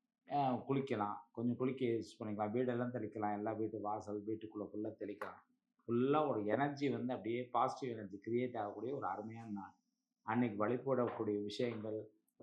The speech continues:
முக்கியமான கோரிக்கைகள் எல்லாமே உங்களுக்கு அற்புதமா நடக்கும். அதனால சிவன் ராத்திரி இப்படி எடுத்துக்கங்க.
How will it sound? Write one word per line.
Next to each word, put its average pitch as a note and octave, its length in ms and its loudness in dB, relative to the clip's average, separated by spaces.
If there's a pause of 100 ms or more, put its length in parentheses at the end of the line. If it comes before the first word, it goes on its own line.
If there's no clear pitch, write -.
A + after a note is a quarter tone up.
முக்கியமான C3 580 6
கோரிக்கைகள் B2 800 2
எல்லாமே B2 640 2
உங்களுக்கு A2 400 -4
அற்புதமா A2+ 520 -2
நடக்கும். G2+ 540 -4 (580)
அதனால A2+ 340 0
சிவன் C#3 340 0
ராத்திரி B2+ 340 0
இப்படி A#2+ 320 2
எடுத்துக்கங்க. G2+ 500 -4